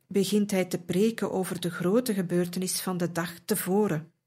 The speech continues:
de wonderbare verschijning van onze lieve vrouw aan twee kinderen ginds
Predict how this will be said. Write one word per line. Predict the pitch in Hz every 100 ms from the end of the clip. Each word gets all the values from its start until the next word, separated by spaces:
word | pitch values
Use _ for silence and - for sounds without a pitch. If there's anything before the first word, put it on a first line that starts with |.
| _ _ _ _ _ _ _ _ -
de | 185
wonderbare | 156 180 214 214 170 190 190
verschijning | 175 175 - - 196 226 208
van | 196 175
onze | 202 202 196
lieve | 175 170
vrouw | 156 165 180 220 - _
aan | 175 165
twee | 160 - 214
kinderen | 214 185 185 196 180
ginds | 190 214 226 -